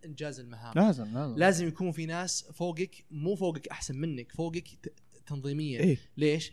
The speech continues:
Speaker 1: لأن أنا، آه، أنظم المهام، أنت سوي كذا، سوي كذا، سوي كذا، أنا يكون في إدارة، في
Speaker 2: لازم
Speaker 1: ترتيب.
Speaker 2: تستحقاق.
Speaker 3: عشان كذا المجتمع
Speaker 1: إيه.
Speaker 3: أحس إنه يتكون،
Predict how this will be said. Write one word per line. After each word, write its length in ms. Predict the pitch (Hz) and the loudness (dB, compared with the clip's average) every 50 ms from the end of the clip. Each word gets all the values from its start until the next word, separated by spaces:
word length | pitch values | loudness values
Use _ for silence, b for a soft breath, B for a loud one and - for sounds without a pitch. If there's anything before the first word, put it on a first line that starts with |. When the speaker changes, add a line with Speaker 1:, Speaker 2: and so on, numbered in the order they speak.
| - - | -12 -10
Speaker 1:
لأن 160 | 147 147 147 | -8 -6 -4
أنا، 220 | 156 160 170 160 156 | -2 -2 0 0 -2
آه، 420 | 151 143 - 165 143 135 131 131 139 | 0 2 2 2 4 4 2 2 2
أنظم 300 | 143 151 139 135 131 127 | 0 0 -2 -2 -6 -6
المهام، 440 | 123 123 120 135 160 165 156 151 | -6 -6 -4 -2 0 0 0 -2
أنت 160 | 151 147 139 - | -4 -6 -8 -6
سوي 180 | 151 135 120 | -6 -6 -6
كذا، 220 | - - 175 160 156 | -4 -4 -4 -4 -2
سوي 160 | - 147 123 | -6 -8 -6
كذا، 160 | - 160 147 | -4 -6 -6
سوي 120 | - 139 | -6 -8
كذا، 160 | - 143 - 160 | -8 -6 -6 -4
أنا 80 | 156 | -4
يكون 180 | 151 151 160 156 | -4 -6 -6 -6
في 220 | - 160 143 151 | -6 -6 -6 -2
إدارة، 280 | 143 147 143 131 117 117 | 0 2 2 2 0 -2
في 120 | - - | 2 6
Speaker 2:
لازم 140 | 175 208 208 | 8 10 12
Speaker 1:
ترتيب. 160 | 180 165 - | 12 10 10
Speaker 2:
تستحقاق. 340 | 123 - 151 135 - 139 147 | 8 6 2 2 6 10 12
Speaker 3:
عشان 180 | 156 147 139 - | 12 12 12 12
كذا 80 | 262 | 12
المجتمع 340 | 247 254 277 - - 247 247 | 12 12 12 12 12 12 12
Speaker 1:
إيه. 60 | 202 | 12
Speaker 3:
أحس 140 | 220 240 - | 12 12 12
إنه 80 | 254 240 | 12 12
يتكون، 640 | 247 - - 254 269 254 233 208 208 214 240 233 | 12 12 12 12 12 12 12 12 12 12 10 8